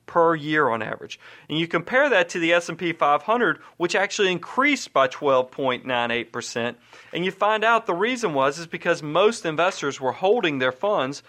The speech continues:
less than two years. How is that a long-term investment horizon if you're only holding your funds for two years? You know, you, you talk to people, and when people ask me for general advice, I will tell them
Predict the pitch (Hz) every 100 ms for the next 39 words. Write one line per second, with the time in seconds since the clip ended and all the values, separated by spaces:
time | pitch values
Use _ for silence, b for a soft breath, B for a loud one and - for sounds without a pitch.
0 | B B B 120 143 165 - 123 110 110
1 | - 180 180 175 180 196 113 - - B
2 | B - 339 330 247 160 196 214 175 165
3 | 185 196 185 190 170 147 151 156 - 139
4 | 139 120 113 110 120 110 B B 170 220
5 | 214 185 185 175 156 143 143 139 135 123
6 | - 147 131 120 104 - - B B 185
7 | 190 160 165 160 147 - 214 220 220 202
8 | 170 165 143 _ _ _ _ _ _ _
9 | _ 143 143 147 139 196 175 165 165 170
10 | 165 147 151 151 135 131 123 120 - 156
11 | 170 165 151 139 123 120